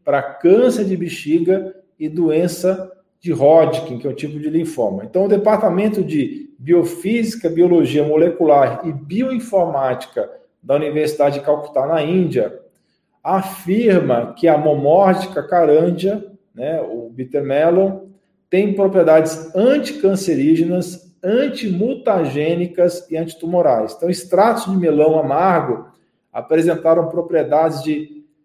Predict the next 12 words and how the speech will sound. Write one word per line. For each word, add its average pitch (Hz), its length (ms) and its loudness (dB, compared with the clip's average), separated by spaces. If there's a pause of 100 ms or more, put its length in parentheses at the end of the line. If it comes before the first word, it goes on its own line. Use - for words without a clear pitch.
(140)
quelar 185 580 4
metal. 143 440 2
O 113 60 -4
que 190 120 -10
que 196 80 -10
é - 20 -10
quelar 160 340 0
metal? 143 360 0
É 143 100 0
grudar 185 560 2
no 202 60 -2
metal 175 720 0